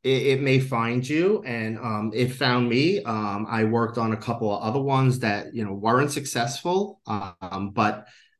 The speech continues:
it's just part of the growing. Um, but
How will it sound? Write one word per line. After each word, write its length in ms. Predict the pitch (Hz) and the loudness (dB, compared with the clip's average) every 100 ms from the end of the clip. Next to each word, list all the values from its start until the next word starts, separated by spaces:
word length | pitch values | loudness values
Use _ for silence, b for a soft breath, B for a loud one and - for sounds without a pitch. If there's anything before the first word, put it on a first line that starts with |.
| _ - | _ 0
it's 240 | 113 110 | 2 2
just 240 | - 110 - | -2 -4 -2
part 260 | 101 101 | -2 0
of 140 | 101 - - _ | -2 -10 -18 _
the 80 | 110 | -4
growing. 460 | 113 175 123 87 - _ - | 0 2 0 -4 -14 _ -8
Um, 540 | 104 98 95 95 85 _ _ _ 107 - | -6 -6 -8 -10 -14 _ _ _ -18 -6
but 300 | 113 104 - | 0 0 -2